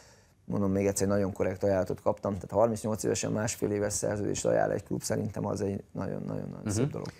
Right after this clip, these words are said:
Speaker 2: Ö, nagyon szoros egyébként az élmezőny, hogyha ránézünk erre az egycsoportos N B kettőre. Mi dönthet a Vasas javára?
Speaker 1: Hát <laughs> a játékos
Speaker 2: Kenesei
Speaker 1: kérdés.
Speaker 2: Krisztián
Speaker 1: Igen, igen,
Speaker 2: góljai,
Speaker 1: az, az
Speaker 2: nem?
Speaker 1: nagyon jó lenne.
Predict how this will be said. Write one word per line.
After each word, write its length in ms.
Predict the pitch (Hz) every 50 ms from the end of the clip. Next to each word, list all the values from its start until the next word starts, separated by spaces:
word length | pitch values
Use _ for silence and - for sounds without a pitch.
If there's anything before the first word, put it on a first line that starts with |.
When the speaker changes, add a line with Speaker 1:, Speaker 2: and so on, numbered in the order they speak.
| - - - - - -
Speaker 2:
Ö, 160 | 117 117 120
nagyon 280 | 127 147 185 190 143
szoros 280 | 110 - 123 110 104 -
egyébként 340 | 113 104 98 - - 98 92
az 100 | 101 98
élmezőny, 520 | 113 107 101 95 95 95 90 101 98 92
hogyha 200 | 87 98 87 104
ránézünk 560 | 101 104 101 98 95 95 95 95 98 98 90
erre 400 | - 98 98 95 95 95 95 95 95
az 120 | 95 95
egycsoportos 520 | 101 104 98 - 101 - 98 92 - - -
N 140 | 110 101 95
B 100 | 95 92
kettőre. 480 | - 101 92 - - - 101 98 95 - - - - - - - -
Mi 140 | 120 143
dönthet 320 | 135 117 107 92 - 98 -
a 40 | 95
Vasas 320 | 92 95 - 104 92 -
javára? 380 | 95 87 87 90 87 95 98 - _ _ _ _ _ _ _ _ _ _ _ _ _ _ _ _ _ _ _ _ _ _ _ _ _ _ _ _ _ _
Speaker 1:
Hát 220 | _ - - 98 - - 156 139 -
<laughs> 160 | - 139 110
a 400 | - 135 139 135 131 127 131 131
játékos 360 | 127 127 123 107 104 - - -
Speaker 2:
Kenesei 320 | 131 107 - - - 117
Speaker 1:
kérdés. 240 | 139 131 135 - -
Speaker 2:
Krisztián 280 | - 170 123 - 131
Speaker 1:
Igen, 120 | 135 151 160
igen, 120 | 143 127 127
Speaker 2:
góljai, 200 | 135 139 143 147
Speaker 1:
az, 60 | 139
az 80 | 147 139
Speaker 2:
nem? 100 | 143 156
Speaker 1:
nagyon 280 | 156 151 143 131 131
jó 160 | 127 123 123 123
lenne. 360 | 123 131 139 156 165 151